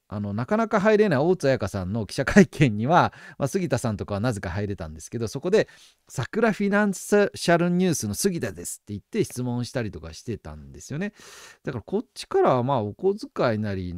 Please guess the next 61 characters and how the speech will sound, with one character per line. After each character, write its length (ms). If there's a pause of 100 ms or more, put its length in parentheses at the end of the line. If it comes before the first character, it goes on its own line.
(100)
何 280
な 140
ん 80
だ 80
ろ 140
う 40
な。 240 (440)
ま 100
あ、 40
よ 120
く 80
わ 100
か 100
ん 40
な 80
い 60
や。 80
ま 120
あ、 40
こ 120
っ 40
か 100
ら 60
お 40
金 180
が 60
も 140
ら 100
え 60
る 60
よ 60
う 20
な、 100
な-、 140
何 300
か 140
が 60
あ 40
る 60
の 60
か 80
も 40
し 140
ん 80
な 80
い 60
ん 20
で 80
す 120
け 120
ど、 240
そ 220
う 40
い 40
う 40
の 80
で 120
あ 60
っ 40
た 160
り、 300